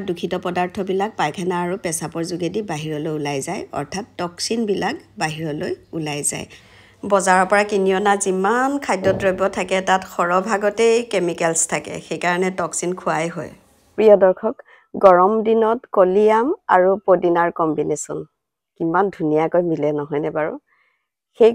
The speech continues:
কম্বিনেশ্যনতে আজি ডিটক্স ৱাটাৰৰ ভিডিঅ' এটা লৈ আপোনালোকৰ মাজলৈ আহিছোঁ। আশা কৰিছোঁ ভিডিঅ'টো সম্পূৰ্ণৰূপে চাব।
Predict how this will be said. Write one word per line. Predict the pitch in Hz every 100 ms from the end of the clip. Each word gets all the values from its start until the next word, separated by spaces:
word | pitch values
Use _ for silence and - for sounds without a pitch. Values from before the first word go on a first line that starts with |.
| 240
কম্বিনেশ্যনতে | 190 196 196 196 202 202 196 208 381 _ _ _ -
আজি | 175 165 175 170 170
ডিটক্স | 160 185 185 196
ৱাটাৰৰ | 180 190 185 190
ভিডিঅ' | 196 165 165 165
এটা | 180 175
লৈ | 170
আপোনালোকৰ | 147 - 147 - 151
মাজলৈ | 151 147 151 143
আহিছোঁ। | 151 170 - 294 - _ - _ -
আশা | - 208 214
কৰিছোঁ | 240 - 247
ভিডিঅ'টো | 214 170 170 - -
সম্পূৰ্ণৰূপে | 180 175 175 180 - - 320 392 -
চাব। | 180 139